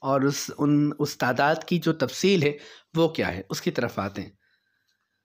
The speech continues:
जी, माहिर मज़मून उर्दू की असामियों की तादाद जो है वो है सौ। ठीक है जी, अ, जिसमें से साठ असामियाँ जो हैं वो है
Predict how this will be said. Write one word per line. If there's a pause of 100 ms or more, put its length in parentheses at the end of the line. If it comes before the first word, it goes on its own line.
(1080)
जी,
माहिर
मज़मून
उर्दू
की
असामियों
की
तादाद
जो
है
वो
है
सौ। (460)
ठीक
है
जी, (640)
अ,
जिसमें
से
साठ
असामियाँ
जो
हैं
वो
है